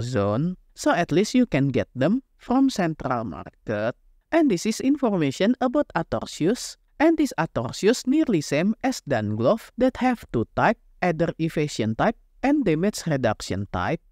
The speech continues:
But because this Atorsius is the fourth piece for this endgame gear, if you equip this Atorsius with another endgame gear, either Fallen God armor, Labreska helmet, and Dan glove,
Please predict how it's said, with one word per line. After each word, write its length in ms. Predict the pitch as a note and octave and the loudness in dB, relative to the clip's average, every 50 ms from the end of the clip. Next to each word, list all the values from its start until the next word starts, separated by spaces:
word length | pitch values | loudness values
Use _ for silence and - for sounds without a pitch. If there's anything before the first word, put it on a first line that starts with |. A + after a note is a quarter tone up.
| _ - | _ 2
But 160 | A3 D#4 - | 2 2 2
because 320 | - F3 E3 - E3+ - - | 0 -2 0 0 -4 -4 -2
this 240 | F#3+ F#3 F3 - - | -2 -2 -2 -2 -6
Atorsius 640 | D#3+ D#3 - - A2+ A#2+ - - E3+ A3 - - - _ _ _ _ | -6 -4 -4 -4 -6 -6 0 0 0 0 0 -2 -12 _ _ _ _
is 200 | - E4 D#4+ - | 0 0 0 0
the 160 | - F#3 F3 E3 | 0 -2 -2 0
fourth 260 | - - C#3+ B2 - _ _ _ | 0 -2 -2 -2 -4 _ _ _
piece 420 | G3+ A#3+ D4 - - - - - _ _ _ | 0 0 0 0 -4 -12 -12 -16 _ _ _
for 260 | - - D4+ D#4 D#4 | -2 0 2 2 2
this 240 | A#3+ G#3 G#3 - - _ | 0 0 -2 -2 -2 _
endgame 520 | E3 E3+ D#3+ D3 C#3 - C3+ A#2 A#2 A2+ | -2 0 0 -2 -2 0 0 0 0 -2
gear, 280 | A2 - A2+ B2 E3 G#3+ - - _ _ _ _ | -2 -2 -2 -2 -2 -2 -4 -10 _ _ _ _
if 160 | C4+ C#4 - | -4 0 2
you 120 | E4+ F4 - | 0 0 0
equip 420 | - D3 - _ - G3 A3 - _ | -2 -6 -4 _ 0 0 0 0 _
this 180 | - F#3 - - - | -2 -2 -2 -2 -4
Atorsius 680 | E3+ - - C#3 A#2 A#2+ - - D#3+ G3 - - - - _ _ | -4 -2 -2 -6 -6 -6 -4 0 0 0 0 -2 -12 -14 _ _
with 180 | - A3+ C#4 - - - | 0 2 2 2 0 -2
another 380 | G3 F#3+ F#3 F3 F3 F#3+ G3+ - - | 0 2 2 2 2 0 0 0 -2
endgame 480 | D3 D3 C#3 C3 A#2+ B2+ G2+ G#2+ G#2+ A2+ | -2 0 0 0 0 -2 -2 -2 -4 -2
gear, 200 | A#2+ C#3 G3+ C4 - _ _ | 2 2 2 2 2 _ _
either 300 | F#3+ F#3+ F#3 F3 F3+ F3 | 0 0 2 2 0 -2
Fallen 360 | E3 - F3+ E3+ D#3+ D#3 D#3 D#3 | -2 -2 0 0 2 2 0 2
God 180 | D3 D3+ C#3+ - - | 2 2 0 0 -4
armor, 440 | C#3+ B2+ - C3+ B2 C3 E3 A3 C#4+ - _ _ _ _ - | -6 -6 -4 -2 -2 -2 -2 -2 -4 -6 _ _ _ _ 0
Labreska 640 | F3 E3 D3+ C#3 - - C3+ C3+ - - C#3 C3 | 2 2 2 2 -2 -4 -4 -4 -2 -2 -2 -2
helmet, 440 | C3 C3 G2+ G#2 G#2 A2 D#3 A#3 - _ _ - | 0 -2 -2 0 0 2 2 0 0 _ _ -2
and 260 | F3+ F3+ E3+ E3 D3 | 0 0 2 0 0
Dan 280 | C#3 A2+ G#2 G#2 G2+ | 0 0 0 -2 -4
glove, 480 | G#2+ A2 G#2 A2+ G#3 B3+ - - - _ | -2 0 0 0 0 0 -4 -16 -20 _